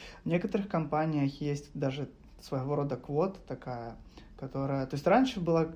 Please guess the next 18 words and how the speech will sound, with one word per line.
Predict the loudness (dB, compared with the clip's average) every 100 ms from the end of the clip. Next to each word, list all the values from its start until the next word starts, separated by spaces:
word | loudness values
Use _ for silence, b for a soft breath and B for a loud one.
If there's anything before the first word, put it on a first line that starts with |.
| -8
квота, | 0 2 2
что | 0 0 0
вот | 0
большие | 2 2 4 6 6
компании, | 6 0 2 4 4 4 4 0 -2
ну, | -2 -2 -6
огромные | -4 2 4 4 0
корпорации | -4 -2 4 4 4 -4
по | -8
типу | -4 -6 -2
Макдональдса, | -2 0 2 2 2 -2 -8 -12 B B B B
а, | -4 0 2
они | 4
должны | 4 2 2
нанимать | 4 4 6 4 2 0
умственно | -2 0 0 0
отсталых | -2 -4 -4 -4 -6
людей | -4 -2 -4